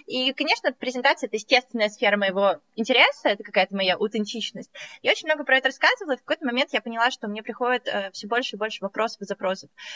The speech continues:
"Лида, как сделать вот такую презентацию? Лид, я делаю презентацию, подскажи, пожалуйста, вот, э, как можно вот это улучшить, что здесь посмотри, структуру посмотри, отсмотри" и так далее. И в какой-то момент я поняла, что вот эти мои основные запросы в Инстаграме строятся на том,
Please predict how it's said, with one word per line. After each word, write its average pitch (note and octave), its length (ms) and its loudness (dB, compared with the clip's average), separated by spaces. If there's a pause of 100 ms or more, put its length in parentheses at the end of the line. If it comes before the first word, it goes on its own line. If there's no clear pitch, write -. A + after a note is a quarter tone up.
(160)
"Лида, G#3 200 2
как G#3+ 180 2
сделать D#4 240 0
вот G#3+ 100 -10
такую G#3+ 200 -2
презентацию? G3+ 640 0
Лид, A3+ 160 0
я G#3 60 2
делаю G#3+ 220 -4
презентацию, A3 500 -2
подскажи, A3 300 -10
пожалуйста, G3+ 480 -2
вот, F3+ 200 -6
э, F3 320 -2
как A#3 160 0
можно A#3 260 -2
вот G3+ 120 -4
это G#3+ 200 0
улучшить, A3+ 400 -2
что G#3+ 200 -2
здесь G#3+ 240 2
посмотри, B3+ 540 -4
структуру A3+ 500 -4
посмотри, G#3+ 460 -4
отсмотри" C4 400 -6
и D4 40 -14
так A3 120 -8
далее. D#4 320 0 (380)
И B3 60 -10
в - 60 -10
какой-то F4 340 0
момент C4 360 2
я C#4 80 2
поняла, C4+ 320 4
что - 180 -6
вот G#3+ 120 -6
эти A3+ 140 -6
мои A3 140 2
основные A#3 340 -2
запросы A3 340 -6
в G3+ 40 -6
Инстаграме B3 600 -2
строятся A#3 400 -4
на G#3 60 -8
том, B3 200 2